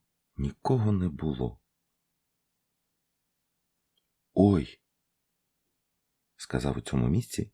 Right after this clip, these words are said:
Женя Кисіль. Але пояснювати того "ой" поки що не став.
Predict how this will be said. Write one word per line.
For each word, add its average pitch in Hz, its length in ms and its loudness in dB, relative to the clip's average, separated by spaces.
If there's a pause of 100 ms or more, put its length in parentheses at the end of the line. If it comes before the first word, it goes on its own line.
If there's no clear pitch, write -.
Женя 71 380 -2
Кисіль. - 460 -6 (1800)
Але 67 320 0
пояснювати 85 760 0
того 65 420 0 (320)
"ой" - 400 0 (840)
поки - 280 2
що - 220 0
не 64 120 0
став. - 440 -8